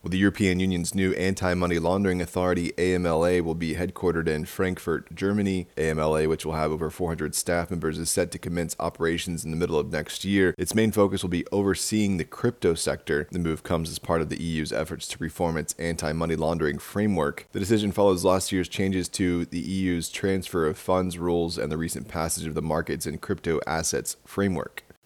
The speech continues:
Well, crypto and blockchain-related startups have raked in over ninety billion dollars in all-time funding to date, per the Block Research. The V C funding landscape is diverse, covering all areas like Web three, DeFi, N F Ts, and gaming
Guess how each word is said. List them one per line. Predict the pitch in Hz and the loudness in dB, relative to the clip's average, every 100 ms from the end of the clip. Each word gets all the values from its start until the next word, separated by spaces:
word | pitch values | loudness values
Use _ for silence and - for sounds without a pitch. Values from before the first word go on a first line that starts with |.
| _ | _
Well, | 95 | -4
crypto | - 123 110 | 0 2 4
and | 92 | 6
blockchain-related | 90 95 98 90 90 85 - | 6 6 4 6 6 4 2
startups | 87 87 80 | 4 4 4
have | 87 82 | 0 2
raked | 90 85 98 | 2 2 0
in | 87 | 0
over | 87 85 | 0 0
ninety | 87 90 | 2 2
billion | 80 87 87 | 2 2 2
dollars | 82 82 87 82 | 2 2 2 0
in | 82 | 0
all-time | 87 87 85 80 | 0 2 0 0
funding | 95 92 82 78 | 0 2 0 -4
to | 82 | -6
date, | 80 87 87 - | 0 2 0 -4
per | - 92 82 | -2 2 2
the | 78 | 0
Block | 76 82 87 80 | -2 0 0 0
Research. | 87 90 - 95 87 - - | -4 -2 2 2 2 -2 -10
The | - 78 73 | -4 -4 -2
V | 87 | -2
C | 82 85 | 0 -2
funding | - 85 82 78 | -2 -2 0 0
landscape | 82 82 - 82 - | 0 -2 -2 -2 -2
is | 80 80 80 | -2 -2 -2
diverse, | 82 82 101 98 - | -4 2 4 2 0
covering | 98 92 90 | 0 0 2
all | 90 82 | 4 4
areas | 87 85 85 | 4 2 2
like | 85 82 | 2 2
Web | 82 82 85 | 2 0 0
three, | - 87 87 82 | -4 -2 0 -2
DeFi, | 78 87 - 90 82 80 - | -4 -6 -2 0 2 0 -2
N | 90 | -2
F | 90 82 - | -2 -2 -4
Ts, | 90 82 | -2 -2
and | 82 78 | -4 -2
gaming | 85 90 87 | 0 0 -2